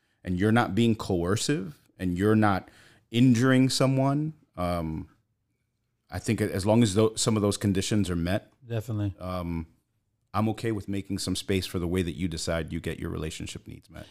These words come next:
Speaker 2: And I actually think that, I mean, you just kinda touched on a very great topic because, uh, you know, we were talking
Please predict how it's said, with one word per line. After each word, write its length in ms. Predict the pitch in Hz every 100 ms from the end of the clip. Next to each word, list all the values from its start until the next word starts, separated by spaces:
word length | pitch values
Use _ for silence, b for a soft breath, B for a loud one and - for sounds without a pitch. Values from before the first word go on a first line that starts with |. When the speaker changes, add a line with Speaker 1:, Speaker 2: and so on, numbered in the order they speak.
| B B
Speaker 2:
And 120 | 156 156
I 120 | 156
actually 340 | 160 160 151
think 240 | 139 147 143
that, 260 | 135 123 -
I 40 |
mean, 200 | 123 120
you 200 | 113 131
just 180 | 127 123
kinda 220 | - 135
touched 260 | 117 127 117
on 100 | 117
a 60 | 107
very 400 | 113 117 110 104 _ _
great 240 | 120 120
topic 320 | - 131 127 110
because, 360 | 113 - 110 104
uh, 100 | 104
you 120 | 107
know, 100 | 104
we 80 | 110
were 80 | 113
talking 600 | - 120 110 113 104